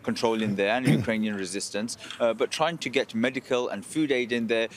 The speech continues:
but also evacuate those that want to leave. But also, they're really concerned about Mariupol to the south, uh, of the country, that important port city that has been besieged, uh,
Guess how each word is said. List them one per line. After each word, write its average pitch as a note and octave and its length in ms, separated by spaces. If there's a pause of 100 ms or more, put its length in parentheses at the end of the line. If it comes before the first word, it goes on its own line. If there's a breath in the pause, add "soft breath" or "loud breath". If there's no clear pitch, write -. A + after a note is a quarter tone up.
(120)
but B2+ 80
also E3 280
evacuate B2 600
those A#2 320
that F#2 180
want G#2+ 220
to G#2+ 100
leave. C3 300 (260 loud breath)
But C#3 60
also, F#3 280
they're C#3 280
really D#3 340
concerned B2 540
about G#2 300
Mariupol A#2 540
to G#2+ 100
the G2 100
south, B2 420 (280 loud breath)
uh, A2+ 200
of A2 80
the A2 60
country, A#2 340
that G2+ 240
important A2+ 680 (240 loud breath)
port C3+ 260
city B2 360
that A2 140
has C3+ 240
been A#2 240
besieged, A2+ 520 (300 loud breath)
uh, G#2 240